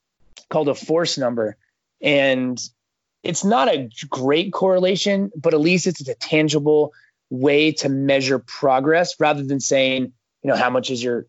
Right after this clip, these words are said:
your deadlift?" 'Cause, um, that, just because you deadlift five hundred fifty pounds doesn't mean you're gonna be fast. But if you deadlift five hundred fifty pounds and you're a hundred and thirty pounds,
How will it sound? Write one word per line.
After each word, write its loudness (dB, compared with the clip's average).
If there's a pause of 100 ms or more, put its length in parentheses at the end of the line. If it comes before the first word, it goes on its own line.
(100)
your -8
deadlift?" -2
'Cause, -2 (360)
um, 0 (160)
that, -2
just 0
because 0
you -2
deadlift 2 (120)
five 2
hundred -2
fifty -6
pounds 0
doesn't -2
mean -2
you're 0
gonna -6
be -8
fast. -2 (360)
But 2
if -6
you 2
deadlift 2
five 2
hundred -2
fifty -6
pounds 0
and -6
you're -2
a -6
hundred 2
and -10
thirty 2
pounds, 0